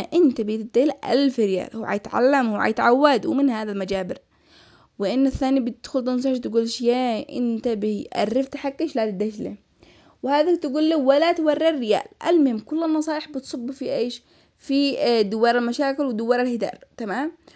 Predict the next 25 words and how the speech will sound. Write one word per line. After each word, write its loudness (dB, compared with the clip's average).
وبالرغم 0
إن 4
بعض 2
البنات 2
بياخذين -4
هذول 0
النصايح -4
في -8
عين -2
الاعتبار، 0
وبيتخيلين 2
إنهم 0
بيصلحين -4
الصح، -4
وإنهم 4
بيصلحين -2
زينة 0
العقل. 2
وهذا 2
الأشياء 0
والتدخلات -2
هذه -4
هي 6
بتحسم -4
وبتأكد -4